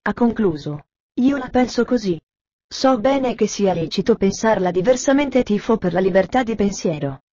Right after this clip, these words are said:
Aggiungo anche un bel mai dire mai. Per cui potrò persino cambiare idea,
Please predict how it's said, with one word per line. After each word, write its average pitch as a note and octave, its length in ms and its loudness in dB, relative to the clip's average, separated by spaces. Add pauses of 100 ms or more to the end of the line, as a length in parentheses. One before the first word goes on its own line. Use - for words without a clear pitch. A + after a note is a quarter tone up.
(380)
Aggiungo G#3+ 460 2
anche A3 280 0
un G3+ 120 2
bel A3+ 200 2
mai A3+ 220 2
dire A#3 240 -2
mai. C#3 420 -4 (480)
Per A#3 200 2
cui G3+ 180 4
potrò G#3 320 2
persino A3+ 480 -2
cambiare A3 480 2
idea, F3+ 400 2